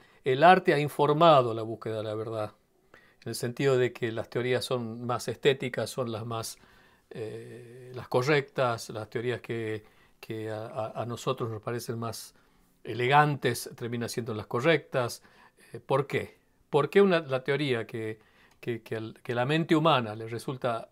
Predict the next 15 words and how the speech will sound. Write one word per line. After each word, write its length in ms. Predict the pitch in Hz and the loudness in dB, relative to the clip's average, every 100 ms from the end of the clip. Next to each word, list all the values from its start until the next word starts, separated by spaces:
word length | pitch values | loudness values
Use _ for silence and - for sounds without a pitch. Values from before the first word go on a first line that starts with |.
| _ | _
este, 800 | 110 104 - - 101 117 107 - _ _ _ _ _ _ - | -10 -10 -12 -14 -12 -12 -16 -20 _ _ _ _ _ _ -8
elegante, 600 | 131 143 156 143 120 113 | -2 4 6 6 2 -2
agradable, 760 | 127 131 156 143 120 110 95 _ _ _ _ _ _ _ - | 2 6 8 8 6 -2 -10 _ _ _ _ _ _ _ -20
eh, 100 | - - _ _ _ _ - | -20 -20 _ _ _ _ -4
es 160 | 143 147 | -2 2
la 180 | 143 139 | 0 2
que 140 | 139 | 2
en 80 | 131 | 2
el 100 | 117 | 0
fondo 340 | - 160 165 | 0 0 0
conduce 360 | 131 127 135 123 | 0 -2 -4 -4
a 20 | |
la 100 | 113 | -4
verdad? 360 | 117 120 113 107 | -4 -2 0 -2
Entonces, 440 | 123 147 156 135 | -2 -2 0 -2